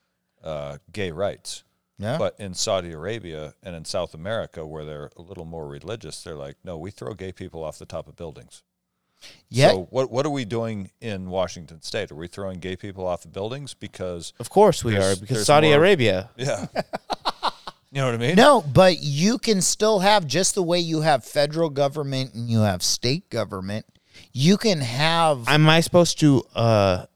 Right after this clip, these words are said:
Speaker 3: think that that vote is
Speaker 1: And
Speaker 3: The
Speaker 1: by the
Speaker 3: actu-,
Speaker 1: way, like,
Speaker 3: accu-,
Speaker 1: our,
Speaker 3: accurate?
Speaker 1: our national government is a fucking disaster right now.
Speaker 2: Yeah,
Speaker 1: Who
Speaker 2: yeah,
Speaker 1: the
Speaker 2: yeah.
Speaker 1: fuck thinks we can run a world government?
Speaker 3: <laughs>
Speaker 1: Like,
Speaker 3: Sure,
Speaker 1: if,
Speaker 3: dude,
Speaker 1: if,
Speaker 3: no.
Speaker 1: if we can't run a national government,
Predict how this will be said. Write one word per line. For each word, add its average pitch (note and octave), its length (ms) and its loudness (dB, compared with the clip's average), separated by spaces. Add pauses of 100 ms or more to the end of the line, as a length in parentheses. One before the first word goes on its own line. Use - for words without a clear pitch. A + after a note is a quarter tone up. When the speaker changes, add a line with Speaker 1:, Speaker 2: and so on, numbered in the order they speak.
(120)
Speaker 3:
think C#3+ 320 -2
that G#2+ 140 -2
that G#2 140 2
vote G#2 300 2
is G#2 300 -2 (260)
Speaker 1:
And - 80 -10
Speaker 3:
The - 60 6
Speaker 1:
by F#3 60 8
the G2 80 4
Speaker 3:
actu-, A2+ 140 2
Speaker 1:
way, B2+ 80 2 (200)
like, A2+ 240 2
Speaker 3:
accu-, C#3+ 60 2
Speaker 1:
our, C3+ 80 2 (120)
Speaker 3:
accurate? D3+ 420 4
Speaker 1:
our E3 220 6
national B2+ 480 -2
government C3 440 -2
is F2 120 -8
a E2 60 -8
fucking A2+ 360 -4
disaster F#2 540 -4
right D#2+ 240 -8
now. F2+ 120 -4
Speaker 2:
Yeah, C3+ 280 -2
Speaker 1:
Who - 80 0
Speaker 2:
yeah, - 60 0
Speaker 1:
the - 80 2
Speaker 2:
yeah. G2+ 100 -4
Speaker 1:
fuck C#3 220 2
thinks B2 240 -8
we A#2+ 80 -8
can G#2+ 140 -8
run A2 160 0
a F2 40 -2
world A#2 340 0
government? D2+ 480 -10
Speaker 3:
<laughs> - 40 -6 (760)
Speaker 1:
Like, A2 200 -4
Speaker 3:
Sure, E3 120 4
Speaker 1:
if, E3 140 8
Speaker 3:
dude, F3+ 160 4
Speaker 1:
if, D3+ 140 0
Speaker 3:
no. G3 120 6
Speaker 1:
if B2+ 60 0
we D3 80 -2
can't F3+ 240 0
run C#3+ 220 0
a G2 80 -4
national B2+ 400 -2
government, D#3 400 -6